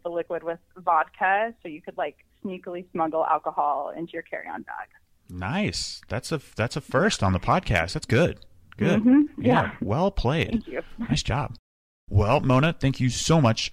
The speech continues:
Speaker 2: for joining us. If you want to see more of the great outdoors, we're having a recovery retreat, you know, camp recovery elevator, like a, th-, a summer camp themed recovery retreat next summer, August twenty-fourth to twenty-seventh. Love to see you there. Thank you so much
Speaker 1: Awesome.
Speaker 2: for joining us.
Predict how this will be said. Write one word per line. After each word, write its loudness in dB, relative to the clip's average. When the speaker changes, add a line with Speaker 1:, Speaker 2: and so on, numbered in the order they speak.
Speaker 2:
for -2
joining 4
us. -2
If -6
you 2
want 4
to -2
see 0
more 4
of 2
the -4
great 4
outdoors, 0
we're 0
having 2
a 4
recovery 2
retreat, -2
you -4
know, -2
camp 0
recovery -4
elevator, 0
like -6
a, -8
th-, -6
a -8
summer 2
camp -4
themed 0
recovery -4
retreat -4
next -4
summer, -2
August 0
twenty-fourth -4
to -10
twenty-seventh. -2
Love -2
to -4
see -8
you -4
there. -4
Thank -2
you -4
so 2
much 0
Speaker 1:
Awesome. -2
Speaker 2:
for -10
joining -6
us. -6